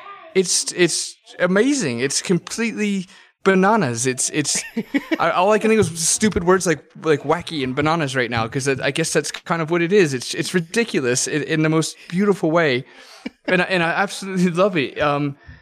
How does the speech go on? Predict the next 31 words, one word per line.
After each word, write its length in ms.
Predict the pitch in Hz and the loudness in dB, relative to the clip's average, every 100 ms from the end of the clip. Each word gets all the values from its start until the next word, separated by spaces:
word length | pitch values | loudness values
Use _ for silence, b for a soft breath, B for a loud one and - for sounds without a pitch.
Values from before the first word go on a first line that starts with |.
| B - | B -4
they, 160 | 175 165 | 0 0
they 220 | 156 165 | 2 2
increased 420 | 170 - 202 202 | 2 2 2 2
the 80 | 196 | 0
size 300 | 170 175 175 | 2 2 2
of 60 | 170 | 0
the 100 | 147 | 2
eyes 480 | 139 131 131 131 - | 2 0 -2 -4 -2
in, 140 | 156 | 0
in 180 | 143 143 | 0 0
kind 180 | 160 151 | -2 -2
of 120 | 139 | -4
an 80 | 131 | -4
anime 420 | 135 139 131 120 | -2 0 0 -2
style, 380 | - 123 123 123 | 0 2 2 0
which 180 | 151 | -4
is 80 | 165 | -4
actually 220 | 202 202 | -4 -4
well 180 | 165 135 | 0 0
cool. 320 | 127 127 127 156 B B B | 0 -4 -4 -6 B B B
And 120 | 165 | 2
then 100 | 170 | 4
everybody 360 | 180 220 196 202 | 2 2 2 2
got, 240 | 196 190 | 2 0
like, 220 | 175 175 - - 175 | 0 -2 -4 -20 -8
ridiculous 640 | 180 202 196 190 185 175 | -6 -2 -2 0 0 0
hairdos, 560 | 214 214 156 117 110 131 | 0 0 0 -4 -4 -4
like, 180 | 135 | -2
like 200 | 151 - | 0 0
the, 220 | 156 147 143 | 0 2 2
uh, 240 | 135 131 | 0 -4